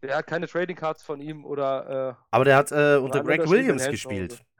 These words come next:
Speaker 2: Und da, da vertraue
Speaker 1: Ja,
Speaker 2: ich dann
Speaker 1: Greg
Speaker 2: tatsächlich, äh, auch ein bisschen auf Greg Williams. Wenn der sagt, „Ich habe in dem Jungen was gesehen“, und Joe Douglas sagt, „Ich auch“, dann kann das eine Verpflichtung sein, die vielleicht einschlägt. Also, natürlich gibt man da die Hoffnung nie auf,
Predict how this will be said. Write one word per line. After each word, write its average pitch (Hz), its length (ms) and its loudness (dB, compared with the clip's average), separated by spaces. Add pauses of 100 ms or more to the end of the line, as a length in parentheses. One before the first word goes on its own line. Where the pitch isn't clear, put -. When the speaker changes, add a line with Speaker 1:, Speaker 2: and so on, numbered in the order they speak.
(640)
Speaker 2:
Und 147 140 0
da, 151 200 8
da 135 180 -2
vertraue 147 280 -2
Speaker 1:
Ja, 160 60 0
Speaker 2:
ich 139 40 -4
dann 151 160 0
Speaker 1:
Greg 143 80 0
Speaker 2:
tatsächlich, 151 560 -4
äh, 135 160 0
auch 131 180 -2
ein 143 100 -8
bisschen 151 240 -6
auf 131 140 -6
Greg 139 240 -6
Williams. 147 380 -6
Wenn 113 80 -10
der 120 140 -2
sagt, 131 200 -6
„Ich 123 120 -14
habe 131 140 -6
in - 20 -8
dem 123 140 -10
Jungen 135 260 -8
was 123 180 -6
gesehen“, 135 460 -8 (420)
und 120 240 -14
Joe 131 140 0
Douglas 143 400 -4
sagt, 143 320 -6 (100)
„Ich 123 220 -10
auch“, 127 340 -8 (140)
dann 202 480 -8
kann 196 240 -8
das 190 480 -8
eine 143 120 -12
Verpflichtung 139 580 -16
sein, 135 340 -8 (580)
die 120 120 -20
vielleicht 135 840 -8
einschlägt. - 800 -18 (280)
Also, 123 340 -10
natürlich 107 380 -16
gibt - 160 -16
man 113 100 -10
da 107 80 -6
die 104 140 -12
Hoffnung 117 240 -14
nie 117 100 -16
auf, 120 320 -20